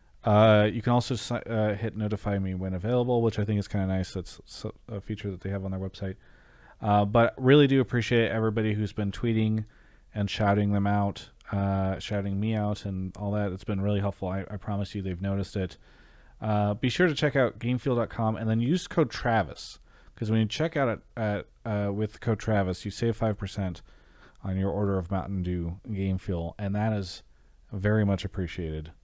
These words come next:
Uh, so thank you so much to everybody who, uh,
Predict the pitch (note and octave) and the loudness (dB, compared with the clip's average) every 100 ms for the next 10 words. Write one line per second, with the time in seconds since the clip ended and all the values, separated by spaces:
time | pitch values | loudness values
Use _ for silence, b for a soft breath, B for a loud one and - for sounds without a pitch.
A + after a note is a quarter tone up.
0 | _ _ _ _ _ - F2 E2+ - G#2 | _ _ _ _ _ -12 -10 -8 -6 -2
1 | C3+ C3 B2+ A2+ G#2 G#2+ G#2+ G2+ G2 F#2 | 0 0 2 2 0 -2 -4 -4 -2 -2
2 | F2+ F2+ - - - - - - F#2+ F2+ | -2 -4 -10 -20 -20 -20 -14 -4 0 2
3 | F2+ F2 E2+ E2+ | 2 2 0 -4